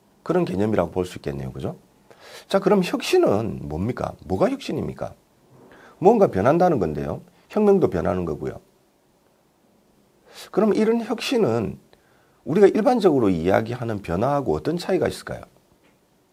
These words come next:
지금 바깥에 보면요. 날씨가 변합니다. 온도가 변하고 있고요. 계절이 변합니다.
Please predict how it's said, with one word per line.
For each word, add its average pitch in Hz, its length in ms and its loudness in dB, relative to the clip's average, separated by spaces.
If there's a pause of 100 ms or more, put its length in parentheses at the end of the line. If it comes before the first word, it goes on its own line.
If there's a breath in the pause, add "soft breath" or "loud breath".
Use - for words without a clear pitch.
(420 soft breath)
지금 190 200 4
바깥에 170 320 0
보면요. 127 540 -2
날씨가 135 460 0
변합니다. 80 580 -6
온도가 120 420 2
변하고 80 380 -4
있고요. 101 340 -6 (380 soft breath)
계절이 139 400 0
변합니다. 87 560 -4